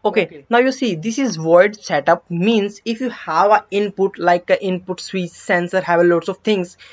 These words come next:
Speaker 1: you need to declare at once. Okay, in this software. Okay, that thing you, uh, declare in this, uh, loop, void setup. Okay, in once time. Okay, when your program is running, that's first it sends this,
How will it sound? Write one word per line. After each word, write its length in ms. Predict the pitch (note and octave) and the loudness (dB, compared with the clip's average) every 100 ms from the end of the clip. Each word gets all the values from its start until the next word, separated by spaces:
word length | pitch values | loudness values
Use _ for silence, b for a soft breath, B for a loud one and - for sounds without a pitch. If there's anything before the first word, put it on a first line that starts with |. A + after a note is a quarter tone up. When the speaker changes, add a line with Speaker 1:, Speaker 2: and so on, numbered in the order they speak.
| B | B
Speaker 1:
you 140 | - A#3 | -2 0
need 280 | A3+ B3 A3 | 2 0 -2
to 200 | A3+ D#3 | -2 -4
declare 380 | F#3 G3 G#3 G#3 - | -4 2 4 4 -4
at 160 | D#3+ | -8
once. 680 | D#3+ C#3+ E3 D#3+ D3 - - _ _ | -8 -2 2 2 0 -10 -14 _ _
Okay, 240 | F3 G#3 E3+ | -2 -2 -2
in 180 | F#3 F3 | -4 0
this 340 | F#3 F3+ - _ | 0 -2 -12 _
software. 480 | - F3+ - D#3+ - _ b b - | -4 -4 -2 -6 -8 _ b b -4
Okay, 280 | G#3+ A#3 B B | 0 0 B B
that 320 | D3+ F#3+ G#3+ - | 0 2 2 0
thing 180 | A3+ G#3 | -4 -4
you, 400 | F#3 F#3+ F#3 - - | -4 -4 -4 -4 0
uh, 260 | D#3+ D#3 | 4 4
declare 560 | D#3+ D3 F#3 F#3 F#3 F#3+ - | 2 -4 -6 -2 0 0 -4
in 260 | E3 D#3+ | -4 0
this, 360 | D#3 G3 - _ _ _ - | 2 2 0 _ _ _ -8
uh, 140 | C3+ | -6
loop, 380 | D3 D3+ C#3 - _ - | -4 -4 -4 -8 _ -2
void 380 | D#3 D#3 D#3 | 2 2 0
setup. 480 | - - C#3+ C3+ B2+ _ | -8 -4 -4 -4 -10 _
Okay, 280 | F3 G3 F3 | -10 -8 -6
in 160 | E3 E3 D#3+ | -6 -8 -8
once 420 | D3 D3+ C#3+ C#3+ | -6 -4 -4 -8
time. 300 | C#3 C3+ C3+ _ _ - | -10 -10 -14 _ _ -6
Okay, 220 | F#3 A3 b - | -2 -2 b -2
when 180 | G#3 | 0
your 80 | A3+ | 0
program 340 | A3+ F#3 F#3+ G3+ | -2 -2 0 -2
is 220 | F3+ D#3+ | -4 0
running, 460 | F#3+ F#3 G3+ A3 | 0 0 -2 0
that's 360 | E3 F3 - - _ | 4 4 2 -20 _
first 300 | F3+ F3 F#3 | 0 0 -2
it 100 | F3 | -8
sends 480 | - G3 E3+ E3+ | -4 -2 -2 -2
this, 400 | E3 D#3 G#3+ G#3+ | -4 0 0 -2